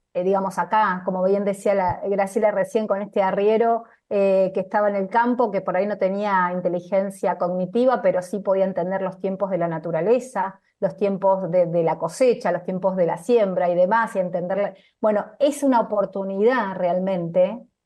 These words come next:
este Plutón en Acuario, de entender esto de que nosotros no estamos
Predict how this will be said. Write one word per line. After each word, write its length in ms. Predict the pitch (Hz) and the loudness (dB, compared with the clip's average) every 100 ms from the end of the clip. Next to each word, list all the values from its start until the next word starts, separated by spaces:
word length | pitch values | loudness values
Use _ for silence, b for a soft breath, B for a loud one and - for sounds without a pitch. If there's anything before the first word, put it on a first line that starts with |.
| _ | _
este 260 | 170 - 170 | -12 -4 -4
Plutón 320 | 180 185 208 | -2 -2 -2
en 100 | 220 | 0
Acuario, 600 | 262 214 175 180 190 - | 0 0 2 2 0 0
de 160 | 196 208 | 0 0
entender 840 | 214 196 220 220 233 262 202 233 240 _ _ _ _ | 0 0 0 2 2 2 2 -2 -10 _ _ _ _
esto 400 | 220 214 - 254 | -4 -2 0 0
de 180 | 202 190 | 0 0
que 100 | 196 | -2
nosotros 400 | 175 196 196 190 | -2 -4 -4 -6
no 80 | 180 | -8
estamos 520 | - 208 226 226 | -4 0 0 -2